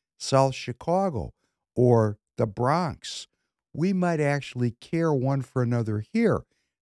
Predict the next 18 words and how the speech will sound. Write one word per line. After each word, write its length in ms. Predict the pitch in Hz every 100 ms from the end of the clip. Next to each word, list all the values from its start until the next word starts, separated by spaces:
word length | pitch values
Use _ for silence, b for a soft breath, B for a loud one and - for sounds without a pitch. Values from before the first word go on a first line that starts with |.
| -
That 140 | 247
doesn't 320 | - 214 180
mean 200 | 151 135
we 100 | 120
don't 240 | 110 104 104
care 220 | - 113
about 280 | 98 95 -
the 220 | 82 107
Indians 480 | 175 160 139 127 -
or 60 |
the 100 | 80
Chinese, 760 | - - 117 110 131 151 123 - _ _ _ _ _ _ _ -
but 120 | 139
how 240 | - 233
can 220 | 247 202 180
we 120 | 156
help 300 | 151 143 139
anybody 680 | 131 131 120 139 117 -